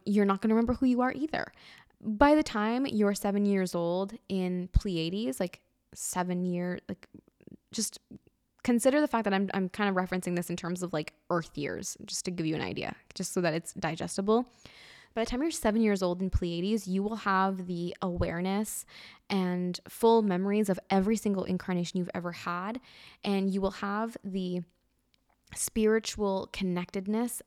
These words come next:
um, that most fourteen-year-old girls have here on the planet. Fourteen-year-old girls, uh, it's, like, a really, like, interesting time. It's usually a time where on the planet a human female will be, begin menstruating. She'll be really connected to her womb, her intuition. A lot of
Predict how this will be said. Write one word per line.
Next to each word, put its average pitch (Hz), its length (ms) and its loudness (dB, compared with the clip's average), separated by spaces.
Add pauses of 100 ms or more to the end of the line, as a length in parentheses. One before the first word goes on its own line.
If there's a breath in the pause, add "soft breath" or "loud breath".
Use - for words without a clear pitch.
um, 180 540 -2
that 185 240 -2
most 196 320 2
fourteen-year-old 180 760 -2
girls 170 360 0
have - 420 -8 (220 loud breath)
here 175 200 -6
on 160 120 -4
the 160 40 -8
planet. - 440 -12 (340 loud breath)
Fourteen-year-old 381 600 0
girls, 202 500 -2 (160)
uh, - 160 -10
it's, 214 120 -2
like, 202 120 0
a 202 60 2
really, 220 280 2
like, 254 260 -2
interesting 185 400 0
time. 185 240 0
It's 185 160 -2
usually 196 240 -2
a 233 40 -2
time 185 380 -2
where 180 300 -2
on 190 120 0
the 185 40 -2
planet 180 320 -2
a 196 60 -4
human 180 640 -2
female 180 500 0
will 180 140 2
be, 180 400 -4 (100)
begin 190 300 2
menstruating. 180 640 -2
She'll 185 140 -8
be 185 120 -4
really 185 220 -2
connected 185 420 -4
to 180 80 -8
her 190 160 -4
womb, 175 280 -4
her 175 140 -6
intuition. 175 680 -2 (380 loud breath)
A - 80 -6
lot 190 240 2
of 185 180 0